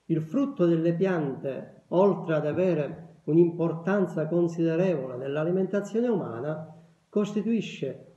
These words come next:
una inesauribile fonte di ispirazione anche per il mondo dell'arte. Chi non ricorda, ad esempio, le opere pittoriche intese come natura morta,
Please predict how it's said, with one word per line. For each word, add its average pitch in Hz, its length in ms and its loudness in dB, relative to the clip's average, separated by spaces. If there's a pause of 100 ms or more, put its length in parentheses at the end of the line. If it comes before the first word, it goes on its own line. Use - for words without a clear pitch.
una 190 360 2
inesauribile 180 920 0
fonte 160 420 0
di 190 80 -2
ispirazione 160 960 -2
anche 170 360 -2
per 208 160 -2
il 165 120 2
mondo 127 460 -4
dell'arte. 120 840 -8 (280)
Chi 214 160 0
non 220 160 4
ricorda, 190 560 2
ad 151 120 0
esempio, 165 500 0
le 156 100 0
opere 165 380 -2
pittoriche 156 640 -2
intese 143 880 -4 (100)
come 160 260 4
natura 151 360 0
morta, - 680 2